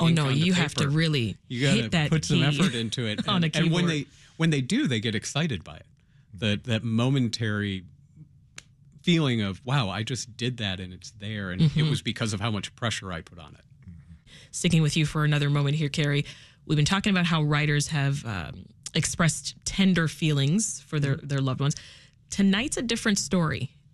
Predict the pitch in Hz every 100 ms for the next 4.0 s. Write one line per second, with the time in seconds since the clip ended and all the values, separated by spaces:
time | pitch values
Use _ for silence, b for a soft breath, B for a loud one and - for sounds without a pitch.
0 | - 156 - - 143 131 131 139 147 139
1 | 139 143 135 131 131 139 131 127 123 -
2 | B B 233 247 233 226 202 147 - 160
3 | 208 233 226 - 165 147 127 123 -